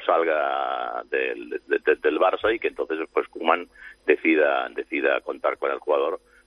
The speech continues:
porque sabe de la experiencia que tuvo en Valencia y Cañete lo sabe perfectamente,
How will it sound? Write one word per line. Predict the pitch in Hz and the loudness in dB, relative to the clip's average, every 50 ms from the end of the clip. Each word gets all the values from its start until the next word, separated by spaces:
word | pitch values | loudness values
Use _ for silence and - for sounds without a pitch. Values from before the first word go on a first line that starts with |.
| _ - | _ -2
porque | - 73 71 - - 73 69 - - | 0 0 0 0 -2 -2 -2 -2 0
sabe | - 80 76 78 | 0 0 2 2
de | 78 78 | 0 0
la | 73 | -2
experiencia | - - - 78 76 80 76 - 80 76 | -4 -4 -4 -4 -2 -4 -6 -4 -4 -2
que | 71 71 | -2 -4
tuvo | - 76 78 80 78 | -6 -4 -2 -2 0
en | |
Valencia | 80 80 78 78 78 71 - - 73 71 | 0 0 0 0 -4 -4 -4 -2 -2 -2
y | 71 - | -2 -2
Cañete | 73 69 71 76 71 - 71 | -4 -4 -4 -4 -6 -4 -2
lo | 73 71 - | -4 -2 0
sabe | 85 78 73 69 | 0 0 0 0
perfectamente, | - - 69 - 80 - - 76 80 85 78 71 - 69 67 65 | -4 -6 -6 -6 -4 -2 -2 -2 -2 -2 -4 -4 -4 -2 -2 -4